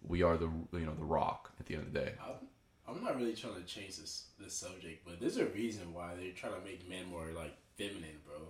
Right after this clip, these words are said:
Speaker 1: If
Speaker 2: Like,
Speaker 1: you're gonna say what I think you're gonna say, this
Speaker 2: bro,
Speaker 1: is gonna turn
Speaker 2: they don't,
Speaker 1: really interesting.
Speaker 2: they don't want us to be strong, man.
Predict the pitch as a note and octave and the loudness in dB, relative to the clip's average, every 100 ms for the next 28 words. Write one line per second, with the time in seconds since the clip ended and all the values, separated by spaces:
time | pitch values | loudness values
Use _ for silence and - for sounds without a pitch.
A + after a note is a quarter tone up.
0 | - - - - - - F#2 C#3 D3+ - | -14 -20 -20 -20 -2 6 10 12 12 12
1 | B2 G#2+ G2 G2+ F2+ F2 G2 F2 F#2+ - | 12 12 12 12 10 8 8 10 12 12
2 | - - E3+ G3+ - - - E3 A#3 A#3+ | 12 12 12 12 12 12 12 12 12 12
3 | F3 C#3 C3+ D#3 D3+ C#3 - A2+ G#2 - | 12 8 10 12 10 8 4 0 -2 -2
4 | A#2 A#2+ A#2+ G#2 G2+ G#2+ | 2 4 4 2 -2 -2